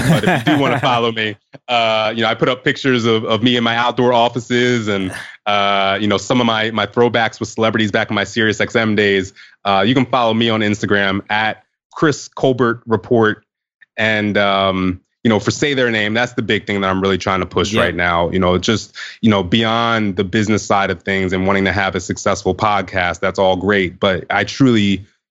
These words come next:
Speaker 1: you know, and our team truly wants to make a difference with this podcast. And I truly wanna raise, um, uh, this money for these families and make a tangible difference. So I, I'd love for all your listeners to be able to help us with that. And so for that series,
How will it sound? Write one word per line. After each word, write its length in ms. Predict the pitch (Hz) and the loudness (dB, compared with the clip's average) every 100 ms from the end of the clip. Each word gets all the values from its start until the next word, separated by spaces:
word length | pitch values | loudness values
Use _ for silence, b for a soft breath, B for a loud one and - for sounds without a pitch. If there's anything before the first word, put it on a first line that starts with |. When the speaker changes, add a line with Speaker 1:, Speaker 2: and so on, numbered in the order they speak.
| - | -2
Speaker 1:
you 80 | 107 | 2
know, 140 | 95 | 2
and 140 | 95 | 2
our 100 | 101 | 2
team 480 | 95 - 139 104 90 | 0 0 0 -2 -6
truly 420 | 87 - 143 123 | -8 0 2 4
wants 200 | 107 101 | 2 0
to 80 | 101 | 0
make 160 | 98 90 | 0 0
a 40 | |
difference 380 | 87 95 95 90 | 0 0 0 -2
with 80 | 85 | 0
this 160 | 90 | -2
podcast. 560 | - 92 87 85 90 85 | 0 0 0 0 -2 0
And 80 | 92 | -2
I 60 | |
truly 400 | 90 - 110 104 | -4 0 2 4
wanna 240 | 95 101 92 | 4 2 2
raise, 500 | 90 98 98 95 - B B B | 2 2 2 0 -4 B B B
um, 500 | 95 92 87 90 90 - | -2 0 2 0 0 -2
uh, 240 | 76 104 113 | -4 -4 -4
this 180 | 110 98 | -2 2
money 340 | 110 110 107 95 | 4 4 2 -2
for 160 | 107 | 0
these 220 | 95 90 | 0 -2
families 500 | - 104 95 92 87 92 | -2 -2 0 -2 -2 -2
and 60 | |
make 160 | 92 90 | -2 0
a 40 | |
tangible 520 | 85 104 92 87 82 82 92 | -2 0 0 -2 -4 -4 -2
difference. 340 | 82 90 85 | -2 -2 -2
So 80 | 95 | 0
I, 240 | 92 95 | 2 0
I'd 100 | 101 | 0
love 220 | 101 110 | 0 0
for 240 | 90 101 98 | 0 -2 0
all 260 | 101 110 | 2 2
your 140 | 104 95 | 0 -2
listeners 480 | 95 87 92 85 82 | -2 -4 -4 -4 -2
to 120 | 92 | -2
be 80 | 90 | 2
able 140 | 92 | 2
to 60 | 82 | 2
help 220 | 92 92 | -2 -2
us 140 | - | -4
with 100 | 87 | -4
that. 300 | 87 82 82 | -2 -2 -2
And 100 | 85 | -4
so 100 | 92 | -2
for 100 | 101 | 0
that 200 | 107 117 | 0 -2
series, 480 | - 107 98 92 87 | -2 -2 0 -2 -6